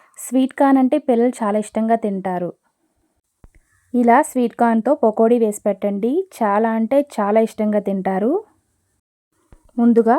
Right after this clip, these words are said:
ఈ స్వీట్ కార్న్ పకోడీకి కావలసినవి, ఇక్కడ నేను మూడు స్వీట్ కార్న్ తీసుకున్నాను. ఈ స్వీట్ కార్న్ని సగానికి కట్ చేసుకోవాలి. ఇలా కట్ చేసుకున్న స్వీట్ కార్న్ నుండి స్వీట్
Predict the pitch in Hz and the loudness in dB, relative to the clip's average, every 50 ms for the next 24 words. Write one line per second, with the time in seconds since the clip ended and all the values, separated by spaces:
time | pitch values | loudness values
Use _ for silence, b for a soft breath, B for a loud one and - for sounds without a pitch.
0 | 440 494 330 254 233 - - 254 269 269 - - 302 285 285 277 254 233 226 - | 0 -2 -4 -6 -6 -4 -4 -2 -2 -2 0 2 2 4 4 4 2 0 0 0
1 | 226 220 220 220 302 320 311 - 240 214 202 214 220 220 202 - 202 196 190 220 | 0 0 0 -2 -4 -6 -2 -2 -2 0 0 0 0 -2 -2 -6 -8 -6 -4 -4
2 | 277 403 466 - _ _ _ _ _ _ _ _ _ _ _ _ _ _ _ _ | -6 -6 -8 -12 _ _ _ _ _ _ _ _ _ _ _ _ _ _ _ _
3 | _ _ _ _ _ _ - - - 233 226 - - 247 233 233 226 220 226 240 | _ _ _ _ _ _ -20 -8 -6 -6 -6 -2 2 2 4 4 4 4 4 2
4 | 311 349 262 226 226 220 233 240 - - 233 240 233 - _ 269 254 247 240 - | 4 4 4 4 4 2 0 -2 -2 -4 -6 -6 -6 -4 _ 0 2 2 2 0
5 | 226 214 208 - - - 208 202 196 190 190 196 202 220 311 440 466 _ _ _ | -2 -6 -6 -8 -6 -6 -4 -4 -4 -4 -4 -2 -2 -2 -2 -2 -4 _ _ _
6 | _ _ - - 226 269 262 - - 240 240 233 - - 233 214 208 208 202 202 | _ _ -6 -2 -2 -2 -2 -2 -2 -2 -2 -2 0 0 2 2 2 2 0 0
7 | 226 311 427 480 - - - 208 196 214 208 208 202 190 247 302 330 - 254 220 | 0 0 0 -2 -2 -2 -2 0 2 2 0 0 0 0 -2 -4 -2 0 -2 -2
8 | - - - 208 208 208 - _ - 190 190 190 185 180 175 175 170 - _ _ | -2 -2 -2 -2 -2 -2 -4 _ 0 2 2 2 0 -2 -4 -8 -10 -14 _ _
9 | _ _ _ _ _ _ _ _ _ _ _ _ _ _ _ _ _ _ _ _ | _ _ _ _ _ _ _ _ _ _ _ _ _ _ _ _ _ _ _ _
10 | _ _ _ _ _ _ _ _ _ _ _ _ _ 254 233 233 226 226 226 214 | _ _ _ _ _ _ _ _ _ _ _ _ _ 0 2 2 2 2 2 0
11 | 202 214 - 285 277 - - - 262 254 254 247 240 - - 233 233 220 - _ | 0 0 0 -2 -2 -2 -4 0 2 4 4 2 0 -2 -4 -6 -6 -6 -4 _
12 | - 233 226 220 214 214 208 208 202 190 233 269 381 480 494 - - - 214 220 | -2 0 0 0 -2 -2 -2 -2 -2 -2 -2 -2 -2 -4 -6 -10 -14 -10 -6 -6
13 | 226 220 - | -6 -6 -4